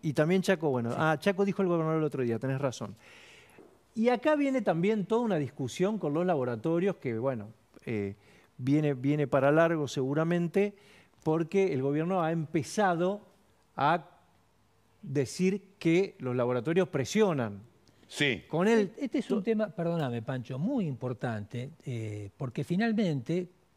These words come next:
Speaker 2: que se lo exigía mucho, habló el secretario de Salud, Mario Russo. No sé si lo podemos escuchar cuando habla
Speaker 3: A ver.
Speaker 2: precisamente de la presión.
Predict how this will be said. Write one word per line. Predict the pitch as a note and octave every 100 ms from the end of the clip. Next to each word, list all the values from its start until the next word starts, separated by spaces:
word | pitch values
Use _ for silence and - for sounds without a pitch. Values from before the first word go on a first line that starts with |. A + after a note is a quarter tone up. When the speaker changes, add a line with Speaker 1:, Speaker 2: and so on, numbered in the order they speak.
| -
Speaker 2:
que |
se | A2+ A#2+
lo | A#2
exigía | - C3+ F3+
mucho, | F#3+ D#3+ F3 F#3+
habló | - D#3 E3+ F#3 G3 G#3
el | D3
secretario | C#3+ C3 B2 D3+ D#3+
de | C#3
Salud, | - C3 D3+
Mario | C#3 C3+ B2
Russo. | A#2 G#2 - A#2+ - - -
No | A#3
sé | -
si | B3+ C#4
lo | G3+
podemos | F#3 G#3 G#3 -
escuchar | D#3 D#3 G3 A3
cuando | E3 C#3+ D#3
habla | D3+ B2 C3 D3 F3
Speaker 3:
A | A2
ver. | C#3 D#3+
Speaker 2:
precisamente | - D3+ C#3+ F3+ E3+ D#3+ E3+ D#3+
de | C#3+
la | B2
presión. | A#2 A2 - G2